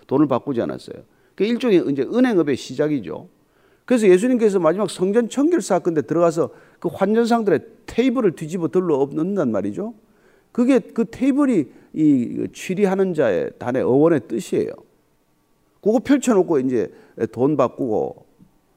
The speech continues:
그리고는 이제 이 심지어 이제 옷 같은 거, 겉옷을 맞고 돈을 빌려주기도 한 것이죠. 그래서 그때 이 보니까, "너는 그러면,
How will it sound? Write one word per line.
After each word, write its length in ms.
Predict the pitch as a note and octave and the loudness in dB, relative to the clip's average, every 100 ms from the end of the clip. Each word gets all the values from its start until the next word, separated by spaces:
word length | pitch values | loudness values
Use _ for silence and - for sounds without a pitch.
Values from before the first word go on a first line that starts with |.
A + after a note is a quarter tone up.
| _ _ _ _ | _ _ _ _
그리고는 420 | A3 C4 B3+ B3 | 0 4 4 2
이제 300 | G3 F#3 C3 - - | 2 2 0 -12 -8
이 120 | C#3 | -4
심지어 420 | B2+ - D#3+ D3+ D3 | -4 -4 -6 0 0
이제 120 | A#2 | 0
옷 240 | C#3+ F#3 | 0 0
같은 260 | A3 G#3+ D#3+ | 0 0 0
거, 100 | A2+ | 0
겉옷을 520 | - A3+ B3 - D#3+ | 2 4 4 0 -2
맞고 720 | B2+ C3 B2+ D3 C#3 C3+ - _ | 0 -2 -2 -8 -8 -8 -20 _
돈을 240 | C3 D3 | -2 0
빌려주기도 680 | C#3 F3 F3+ C3 F#2 G#2+ F#2 | -2 -4 -2 -2 -2 -8 -6
한 160 | F2+ F2 | -6 -8
것이죠. 360 | A#1+ - _ - _ _ _ _ _ _ _ _ _ _ _ _ _ _ _ _ _ _ _ _ _ _ _ _ | -12 -16 _ -20 _ _ _ _ _ _ _ _ _ _ _ _ _ _ _ _ _ _ _ _ _ _ _ _
그래서 220 | - C#4+ C4 | 2 4 4
그때 400 | A#3 A#3 A3+ G3+ | 2 2 2 2
이 60 | |
보니까, 400 | E3 G3 F#3 D#3+ | 2 2 4 4
"너는 320 | C3+ F3+ E3+ | 4 6 4
그러면, 580 | C3+ E3 B2+ F2+ B1+ G#1 | 4 4 4 0 -4 -10